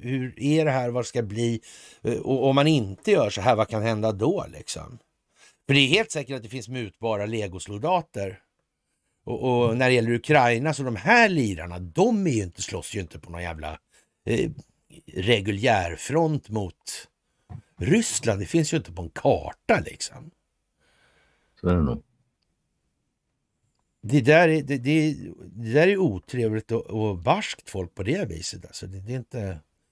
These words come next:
Speaker 1: några smålallare från ett fängelse, liksom.
Speaker 2: Mm.
Speaker 1: Och amerikanska skattemyndigheter fick beväpnad förstärkning på åttiosju eller åttionio, så jag kommer inte ihåg riktigt, men jag skrev åttiosju i alla fall då. Och, och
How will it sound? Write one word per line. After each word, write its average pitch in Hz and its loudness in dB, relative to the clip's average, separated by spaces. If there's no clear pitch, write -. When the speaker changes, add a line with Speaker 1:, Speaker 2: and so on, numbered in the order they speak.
Speaker 1:
några 101 0
smålallare 127 0
från 104 -8
ett 95 -12
fängelse, 120 -2
liksom. - -14
Speaker 2:
Mm. 65 -8
Speaker 1:
Och 127 4
amerikanska 156 2
skattemyndigheter 127 0
fick 113 -8
beväpnad 107 -4
förstärkning 87 -8
på 95 -6
åttiosju 104 -6
eller 101 -4
åttionio, 95 -12
så - -18
jag 113 -10
kommer 110 -10
inte - -14
ihåg 85 -12
riktigt, - -20
men 95 -12
jag 92 -10
skrev 85 -10
åttiosju - -16
i - -2
alla 58 0
fall - -2
då. 120 0
Och, 131 4
och 113 -2